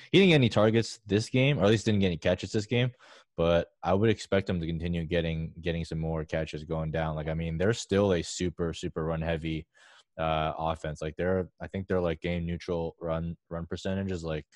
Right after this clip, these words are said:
close to, like, sixty percent. So it's gonna be up there going forward. I think just all it does is gives Nick, Kareem Hunt more carries on the, on the front end, and, you know, he can handle the workload. So I expect him to be a full, like, three down back with some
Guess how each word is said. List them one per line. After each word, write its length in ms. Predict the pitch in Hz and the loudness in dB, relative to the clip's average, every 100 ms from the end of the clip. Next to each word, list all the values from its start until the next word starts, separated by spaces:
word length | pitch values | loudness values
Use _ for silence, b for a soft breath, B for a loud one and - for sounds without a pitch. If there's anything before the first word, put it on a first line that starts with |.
| b _ | b _
close 220 | 85 80 | -8 -6
to, 80 | 85 | -6
like, 200 | 80 78 | -6 -6
sixty 320 | - 85 76 78 | -8 -12 -10 -12
percent. 380 | 78 - 73 - | -12 -12 -12 -14
So 400 | - 78 76 76 | -10 -8 -8 -10
it's 120 | 78 | -12
gonna 200 | - 90 | -8 -6
be 160 | 82 80 | -6 -6
up 100 | 76 - | -8 -8
there 260 | 73 71 _ | -10 -12 _
going 200 | 76 73 | -12 -10
forward. 360 | - 73 73 76 76 | -12 -10 -12 -12 -8
I 100 | 82 | -4
think 180 | 98 | -4
just 260 | 98 - - B B | -4 -8 -12 B B
all 160 | 95 120 | 4 4
it 100 | - | 4
does 280 | 101 127 110 | 4 4 2
is 140 | 85 | -2
gives 240 | 87 95 85 | 0 0 -2
Nick, 200 | 95 - - | -6 -8 -10
Kareem 260 | 95 95 | -4 -4
Hunt 240 | 87 101 90 | -2 -2 -2
more 180 | 87 87 | -6 -4
carries 380 | 90 87 95 | -2 -2 -2
on 140 | 90 82 | -4 -6
the, 100 | 80 | -6
on 140 | 78 | -6
the 80 | 82 | -8
front 240 | - 95 107 | -6 -4 -2
end, 220 | 120 139 B B B - | -2 -4 B B B -6
and, 500 | 87 87 85 85 82 - | -2 0 0 -4 -6 -6
you 80 | |
know, 100 | 87 | -4
he 160 | 82 90 | -4 -4
can 140 | - | -4
handle 280 | 85 85 87 | -2 -2 -2
the 60 | 82 | -4
workload. 480 | 78 90 87 78 76 | -4 -4 -4 -6 -6
So 160 | 80 | -4
I 300 | 78 73 78 | -4 -4 -6
expect 360 | 80 - 82 - | -6 -6 -10 -8
him 80 | 78 | -10
to 80 | 76 | -8
be 180 | 80 78 | -6 -6
a 80 | |
full, 280 | 76 78 78 | -6 -6 -4
like, 200 | 78 78 | -6 -6
three 140 | - 78 | -8 -6
down 200 | 76 76 | -6 -4
back 280 | 78 80 80 | -4 -4 -8
with 100 | 78 | -10
some 220 | 78 | -10